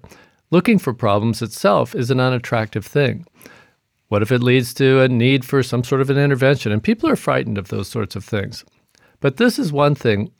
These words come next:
We're, we're talking about the number one cause of death in men, and it's preventable.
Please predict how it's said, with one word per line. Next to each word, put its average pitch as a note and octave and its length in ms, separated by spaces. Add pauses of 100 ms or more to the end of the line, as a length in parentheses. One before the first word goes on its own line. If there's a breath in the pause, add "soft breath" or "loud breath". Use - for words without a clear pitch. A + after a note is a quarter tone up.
(120)
We're, D#3+ 220 (140)
we're F3+ 180
talking F#3+ 440
about A2 500 (380)
the B2 140
number C#3 340
one A#2+ 360
cause G#2 340
of F2+ 100
death G2+ 260
in G2+ 160
men, B2 300 (640 soft breath)
and A2 220
it's A2 140
preventable. F2+ 720